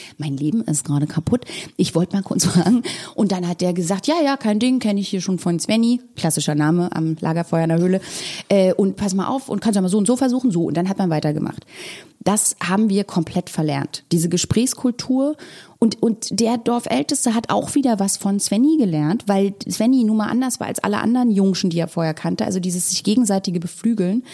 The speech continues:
Ähm, und aber natürlich die Ältesten, die trotzdem einen Überblick haben, von was die schon alles gesehen haben. Da kann man auf die Erfahrung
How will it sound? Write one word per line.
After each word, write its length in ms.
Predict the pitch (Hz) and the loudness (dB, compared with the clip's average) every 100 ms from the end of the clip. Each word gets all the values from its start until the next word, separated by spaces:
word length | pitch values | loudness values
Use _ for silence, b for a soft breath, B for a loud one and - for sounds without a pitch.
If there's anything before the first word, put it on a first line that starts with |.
| B B B B B B B | B B B B B B B
Ähm, 260 | 185 185 185 - _ - | 2 2 0 -6 _ 2
und 240 | 233 285 | 2 4
aber 160 | 226 220 | 0 0
natürlich 300 | 202 - 202 | -2 -2 -2
die 100 | 190 | 0
Ältesten, 380 | 170 214 233 202 | 2 2 0 -2
die 60 | |
trotzdem 340 | 185 208 214 202 | -2 -2 0 0
einen 80 | 214 | 2
Überblick 420 | 240 233 185 170 | 0 0 -2 0
haben, 220 | 185 190 | 0 2
von 180 | 185 160 | 0 0
was 140 | 165 | -2
die 100 | - | -4
schon 120 | 170 | -2
alles 180 | 170 156 | -2 -2
gesehen 400 | 175 165 220 233 | -2 0 2 2
haben. 240 | 226 226 185 | 2 0 -2
Da 100 | 170 | -2
kann 140 | 160 | -2
man 160 | 156 156 | 0 0
auf 100 | - | -2
die 80 | |
Erfahrung 560 | 156 151 208 226 240 240 | -2 0 0 2 2 2